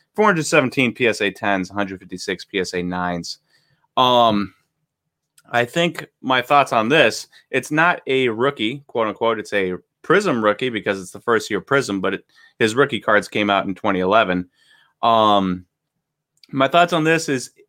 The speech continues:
is the first year Prism going to stay around? Right?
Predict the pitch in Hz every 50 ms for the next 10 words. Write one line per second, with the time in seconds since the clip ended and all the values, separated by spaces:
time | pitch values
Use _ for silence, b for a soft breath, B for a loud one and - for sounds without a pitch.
0 | _ _ _ _ _ _ _ - - 156 156 160 156 - 165 165 160 160 156 147
1 | - - _ _ _ - 175 175 185 180 - - 180 165 151 147 - - 165 165
2 | 160 139 135 127 120 117 117 - - _ - 123 131 131 123 - 123 113 - -
3 | 135 120 107 101 95 95 90 87 - _ _ _ _ _ _ _ _ _ _ _
4 | _ _ _ _ _ _ _ - 98 95 98 104 - -